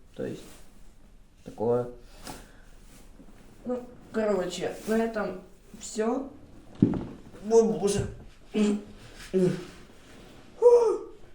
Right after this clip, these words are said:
Сдохнуть и не встать. А. На этом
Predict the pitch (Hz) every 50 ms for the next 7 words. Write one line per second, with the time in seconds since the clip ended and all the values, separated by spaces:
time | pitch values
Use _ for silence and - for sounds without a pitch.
0 | - - - - - - - - - - - - - - 220 214 185 160 160 170
1 | - - - - - - - - - - - - - - - - - - - -
2 | - - 135 135 135 127 123 127 143 139 - - 151 143 - - 151 156 151 -
3 | - - - 151 143 135 - - - - - - - 220 247 247 - - - -
4 | - - - - - - - - - - - - - - - - - - - -
5 | - - - - - - - - - - - - - - - - - - 160 165
6 | 185 190 180 - 175 185 180 175 - - 139 135 120 - -